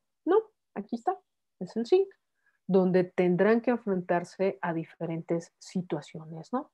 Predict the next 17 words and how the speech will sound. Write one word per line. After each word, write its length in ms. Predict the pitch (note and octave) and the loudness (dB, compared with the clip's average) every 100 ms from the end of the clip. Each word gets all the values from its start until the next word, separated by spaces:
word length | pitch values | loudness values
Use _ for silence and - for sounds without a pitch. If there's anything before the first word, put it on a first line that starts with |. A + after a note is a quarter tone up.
| - | -4
De 220 | F3 F#3 | 2 4
dismutación 920 | F3+ F3 F#3 F3+ F3+ G#3 G#3 F3+ G3+ _ _ | 2 -2 -2 -2 -2 -4 -2 -4 -4 _ _
en 180 | - D#3+ | -14 -12
particular. 540 | - E3 - A3 E4 F4+ _ _ _ _ - - _ _ | -10 -10 -8 0 0 0 _ _ _ _ -20 -20 _ _
Y 140 | D4 B3 | 6 10
yo 160 | A3 | 10
considero 540 | G#3 C4 C4 G#3+ F#3 F3+ | 8 4 6 6 6 4
que 120 | E3 | 0
es 140 | E3+ F#3 | 0 0
mucho 640 | F#3+ D#4 A4 G#4+ - C4 | 4 8 8 8 2 2
mejor 540 | G3 F3+ - F#3+ F3 D#3+ | 2 0 2 4 4 -2
enfrentarse 880 | F3 E3+ F3 F3 E3+ F3 E3+ E3 - - | -4 -4 0 2 0 0 -2 -2 -8 -12
al 600 | - D#3+ D#3+ D#3 D#3+ D3+ _ _ _ _ _ _ | -10 -10 -10 -10 -12 -16 _ _ _ _ _ _
zinc 360 | - F#3 F#3+ F#3 - | -2 0 0 -4 -12
amoniacal 760 | F#3 F#3 G#3 A3 A3 G#3+ C4 _ _ _ _ _ _ _ _ _ | -6 0 2 2 4 2 0 _ _ _ _ _ _ _ _ _
de 160 | E3+ D#3 | -4 -4
tarea, 640 | - F3+ F3+ G#3+ E3 F#3+ | -4 -2 4 4 4 -4